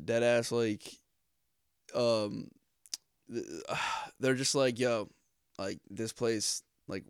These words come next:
it's night for, like, so fucking long. Like, we get to run this shit." <laughs> Like, I, I don't know. I like that premise that they kinda just, like, know what's kinda happening. They've been living for so long as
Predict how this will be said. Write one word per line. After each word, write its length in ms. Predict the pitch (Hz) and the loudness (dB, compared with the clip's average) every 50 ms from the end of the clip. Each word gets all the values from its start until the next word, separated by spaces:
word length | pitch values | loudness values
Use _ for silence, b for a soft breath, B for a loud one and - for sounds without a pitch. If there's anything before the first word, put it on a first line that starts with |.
| _ - | _ -8
it's 260 | - 120 117 - - - | -6 -4 -4 -4 -6 -6
night 380 | - 113 117 113 104 104 90 - | -4 -4 -2 0 -2 -2 -4 -6
for, 180 | - - 117 | -6 -4 -2
like, 240 | 110 107 104 - - | 0 0 -2 -2 -4
so 300 | - - - - 117 104 | -4 -2 0 0 0 -2
fucking 360 | - - 107 104 - 82 90 95 | -2 -4 -6 -6 -6 -8 -8 -6
long. 240 | 98 98 95 - - | -6 -6 -6 -8 -8
Like, 160 | - 107 - 107 | -8 -10 -4 -4
we 140 | 107 110 | -2 -2
get 160 | 110 110 110 - | 0 -2 -2 -2
to 100 | 117 107 | -4 -4
run 240 | 95 92 104 98 87 | -4 -4 -4 -4 -6
this 140 | 80 78 - | -6 -4 -4
shit." 260 | - - - - - - | -4 -4 -4 -4 -8 -8
<laughs> 40 | - | -6
Like, 320 | - 143 143 170 160 147 | -4 -2 0 0 0 0
I, 160 | 139 139 143 135 | -2 -4 -4 -2
I 80 | 131 156 | -2 -2
don't 120 | 170 175 | 0 2
know. 60 | 170 147 | 2 2
I 100 | 127 117 | 2 2
like 200 | 127 127 127 - | 2 0 0 2
that 180 | 131 127 110 | 0 0 0
premise 320 | - 131 123 127 127 120 - | 0 -2 -2 0 -2 -2 -4
that 140 | 110 110 - | -4 -4 -4
they 100 | - 113 | -6 -6
kinda 240 | - 120 117 117 113 | -4 -4 -4 -4 -4
just, 180 | 104 107 104 - | -4 -4 -4 -2
like, 160 | 107 101 - | -2 -2 -4
know 240 | 92 107 110 107 107 | -4 -4 -2 -2 0
what's 220 | 107 110 - - | 0 -2 -2 -4
kinda 280 | - - 113 101 98 101 | -4 -4 -6 -6 -4 -4
happening. 540 | 113 101 98 98 - - - - - - - | -4 -4 -4 -4 -6 -8 -10 -10 -12 -12 -4
They've 140 | - 117 117 | -2 -2 0
been 140 | 120 117 117 | 0 0 2
living 220 | 117 120 117 117 117 | 2 0 0 0 -4
for 140 | - 113 110 | -6 -6 -6
so 260 | - - 113 104 110 | -2 -2 -2 0 0
long 380 | 104 98 98 101 107 107 104 | -2 -2 0 0 0 0 0
as 300 | 95 92 98 87 85 - | -2 -2 -2 -2 -4 -8